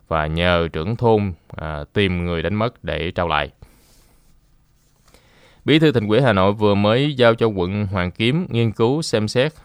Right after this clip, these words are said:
phát triển dự án xây dựng cột mốc số không ở khu vực Hồ Hoàn Kiếm, bởi vì đây chính là trái tim của thủ đô và cả nước. Đồng thời lưu ý là cột mốc số không của Hà Nội phải là công trình điểm nhấn không chỉ của, của thủ đô mà của cả nước, là địa điểm thu hút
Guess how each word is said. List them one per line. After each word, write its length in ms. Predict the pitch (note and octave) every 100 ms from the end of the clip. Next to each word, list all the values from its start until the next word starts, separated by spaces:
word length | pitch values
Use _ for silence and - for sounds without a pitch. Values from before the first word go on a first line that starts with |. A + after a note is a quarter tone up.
| -
phát 180 | C#3+ -
triển 180 | G2+ A2+
dự 120 | F#2
án 260 | G2 C3
xây 220 | C#3+ G#2 G2
dựng 320 | E2 E2+ F2+ - _ - _
cột 220 | - F#2
mốc 180 | G#2+ B2
số 120 | -
không 300 | C3+ C3+ A#2+ G2 -
ở 380 | F2 F2+ G#2+
khu 160 | A#2 A2
vực 180 | G2 F2
Hồ 180 | - F2+
Hoàn 180 | E2 E2
Kiếm, 320 | F#2+ A#2+ E3 _ _ _ -
bởi 120 | G#2
vì 420 | A#2+ F#2+ F2+ F2+
đây 180 | - A2+
chính 200 | G#2+ B2+
là 100 | A#2
trái 160 | - G#2+
tim 200 | A#2 G#2
của 60 |
thủ 120 | G2+ A2
đô 220 | A2 G2
và 100 | D#2+
cả 160 | D2+
nước. 280 | F#2+ A#2+ D3+ - _ _ -
Đồng 180 | G2 F#2+
thời 140 | F#2
lưu 160 | F#2 G#2
ý 180 | A2 D3
là 160 | A2+
cột 200 | D#2+ F2
mốc 160 | F#2 A2+
số 120 | C3+
không 260 | - A#2+ G2
của 100 | G#2
Hà 100 | F2
Nội 260 | D#2 D#2+
phải 140 | E2 F#2
là 60 |
công 240 | E2+ F#2 F#2
trình 320 | F2 D#2 D2
điểm 200 | D#2+ G#2+
nhấn 280 | A2 D3+ F3+
không 280 | - A2
chỉ 120 | G2 F2+
của, 200 | G2+ G2 _
của 440 | - F#2+ G2 G#2+ G2+
thủ 100 | G#2
đô 280 | A#2+ G#2+ - - - -
mà 260 | D#2+ D2+
của 140 | - F#2
cả 120 | F2+
nước, 340 | A2+ E3+ E3+ _ - _
là 200 | E2+ E2+
địa 120 | E2
điểm 160 | F2 G2
thu 120 | A2
hút 120 | A#2